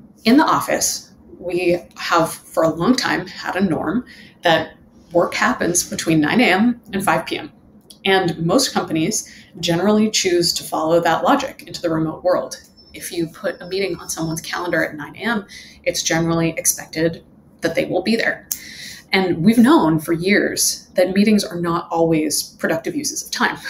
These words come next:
Uh, in two thousand seventeen, a professor named Leslie Parlow at Harvard Business School surveyed a hundred and eighty-two senior managers, and seventy-one percent of them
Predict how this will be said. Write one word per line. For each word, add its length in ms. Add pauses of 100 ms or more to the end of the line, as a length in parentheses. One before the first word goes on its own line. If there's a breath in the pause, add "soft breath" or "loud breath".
(680 loud breath)
Uh, 280
in 100
two 140
thousand 300
seventeen, 560
a 100
professor 600
named 200
Leslie 340
Parlow 560 (120)
at 240 (100)
Harvard 260
Business 280
School 360 (300 loud breath)
surveyed 520
a 80
hundred 360
and 80
eighty-two 680
senior 300
managers, 720 (300)
and 120
seventy-one 600
percent 320
of 80
them 320